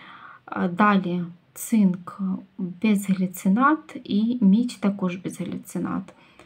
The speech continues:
Це я ось так, ем, е, вибірково вам,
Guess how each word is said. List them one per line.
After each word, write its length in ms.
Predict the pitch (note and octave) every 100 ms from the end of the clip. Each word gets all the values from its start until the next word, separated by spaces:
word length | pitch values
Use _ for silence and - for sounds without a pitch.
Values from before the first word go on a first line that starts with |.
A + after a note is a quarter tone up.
| _ _ _
Це 220 | - A#3
я 340 | A#3 G3 F#3 F3+
ось 380 | G3 F#3 - -
так, 360 | F3+ F#3 -
ем, 320 | - F#3+ F3+ E3+ -
е, 160 | A3 A#3+ G3 F3 F3+
вибірково 680 | F3 F#3+ G3 - C4 A3+
вам, 440 | F3+ F3+ G3+ G3+